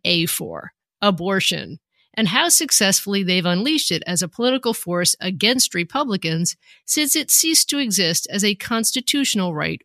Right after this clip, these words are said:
for women. I'm gonna take this in what my fellow Democrats will experience as two very enjoyable steps. First, I'm going to delve into the ways in which the abortion issue is but one of a whole series of traps that Republicans have set for themselves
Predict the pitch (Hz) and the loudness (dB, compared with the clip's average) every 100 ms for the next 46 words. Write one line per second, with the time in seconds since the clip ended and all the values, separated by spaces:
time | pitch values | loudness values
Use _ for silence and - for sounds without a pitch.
0 | - - 196 175 165 165 - - _ _ | -10 -6 -2 0 0 -4 -6 -12 _ _
1 | _ _ _ _ _ _ _ _ _ _ | _ _ _ _ _ _ _ _ _ _
2 | _ _ _ - 392 392 294 233 208 - | _ _ _ -2 2 2 2 2 2 0
3 | 180 - 208 214 190 214 - 311 254 185 | 0 0 0 -2 0 -2 -2 -2 0 0
4 | 175 175 175 165 - 160 - - 165 175 | -2 -2 -2 -2 -4 -4 -4 -2 -2 -2
5 | 180 - 185 - - 294 294 285 _ _ | -2 -2 -2 -2 -2 -2 -2 -6 _ _
6 | - 247 330 285 220 185 165 156 156 139 | -10 -4 0 2 4 4 2 0 -2 -2
7 | 156 - - - - - - _ _ _ | -4 -4 -6 -4 -2 -2 -8 _ _ _
8 | _ _ _ _ _ _ - 349 262 208 | _ _ _ _ _ _ -4 2 2 4
9 | - - _ 226 262 392 381 262 214 214 | 0 -2 _ -2 0 2 2 2 2 2
10 | 202 180 226 208 170 175 180 180 175 175 | 2 0 0 0 0 2 2 0 -2 -2
11 | 202 185 262 285 277 208 165 165 180 175 | -2 -4 -2 -2 0 0 0 -2 -2 -2
12 | 185 208 226 - 262 294 269 247 - 320 | -2 -2 -4 -4 -2 -2 -2 -4 -4 -2
13 | 320 - - 294 262 175 160 - 160 147 | 2 2 2 0 2 0 -2 -4 -2 -2
14 | - - 170 190 - 233 247 233 233 185 | -2 -4 -4 -4 -4 -4 -2 0 0 0
15 | 170 - - - 170 165 156 165 151 156 | 0 0 -2 -4 -4 -2 0 0 -2 -6
16 | - | -10